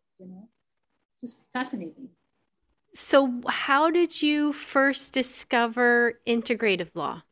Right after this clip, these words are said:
Speaker 1: I think I might have heard about it at, at, at a conference. I, I don't remember anymore where, but, um, 'cause I, I did my master's at Georgetown. So I was in the United States for two years.
Speaker 2: So you did a master's of law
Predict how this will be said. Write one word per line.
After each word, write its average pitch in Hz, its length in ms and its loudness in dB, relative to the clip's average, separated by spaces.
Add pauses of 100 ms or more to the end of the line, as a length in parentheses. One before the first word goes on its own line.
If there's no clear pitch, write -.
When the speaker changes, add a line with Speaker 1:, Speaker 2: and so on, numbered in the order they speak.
Speaker 1:
I 285 140 -2
think 427 280 -8
I 262 80 0
might 240 460 0
have 214 260 -4 (420)
heard 226 260 -2
about 180 380 -6
it 214 200 -6 (180)
at, 185 160 -8 (180)
at, 175 100 -20 (100)
at 185 100 -16
a 190 60 -18
conference. 208 880 -8
I, 226 160 -8
I 240 40 -2
don't 302 200 0
remember 247 400 2
anymore 190 480 -6
where, 175 340 -6
but, 226 140 -6 (500)
um, 220 360 -4 (260)
'cause 254 140 -2
I, 269 80 2
I 269 160 2
did 254 200 2
my 269 120 6
master's 233 560 -2
at - 120 -8
Georgetown. 190 760 -4 (180)
So - 160 -6
I 208 80 0
was 214 160 -2
in 214 80 -2
the 202 80 -4
United 185 420 -4
States 185 280 -8
for 185 260 -6
two 220 140 -6
years. 196 500 -6 (560)
Speaker 2:
So 269 120 0
you 277 120 6
did 277 160 2
a 254 80 4
master's 247 720 2
of 208 160 -2
law 190 360 2